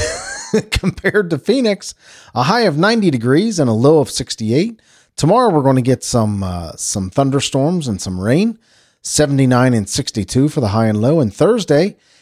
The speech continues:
eighty-two and sixty-three with partly sunny skies. We had a beautiful day today. It was nice. Got in, I don't know, probably four or five thousand steps today. I'm not sure how many. Uh,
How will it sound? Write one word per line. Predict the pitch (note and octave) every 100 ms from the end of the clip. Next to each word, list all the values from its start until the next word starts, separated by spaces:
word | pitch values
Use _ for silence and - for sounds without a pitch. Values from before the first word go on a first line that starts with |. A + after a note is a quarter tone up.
| _ -
eighty-two | F#3 A#3 B3 - A#3 B3 D#3
and | C3+
sixty-three | - A#3 A#3 - A#3 A#3 - _ - G3+ B3 B2 D2+
with | G2 G2+
partly | - F#3 G3+
sunny | D3+ - F3+ E3+
skies. | - - E3+ A2+ F2+ -
We | G#3+
had | G#3
a |
beautiful | F#2 D#3+ A#3+ G#2+
day | F2+ F2 E2+
today. | G2 D#3
It | A#3
was | A2
nice. | A#2 F#3+ G#3+ - _ _ _ _ _ _ -
Got | B2 A#2+
in, | B2 A#2 G2+ F#2+ _ _
I | G#3
don't | E3
know, | G2+ A#2
probably | - D3 G#2
four | - C3+
or |
five | A#2 C3 A#2
thousand | B2 A2+ G#2 -
steps | - A#2+ - - -
today. | A#2 B2 D3
I'm | C3
not | G#2+ -
sure | - C3 A#2+
how | C#3
many. | D3+ E3+ F#3+
Uh, | A3 G3+ G3+ G#3+ A3 G#3+ G#3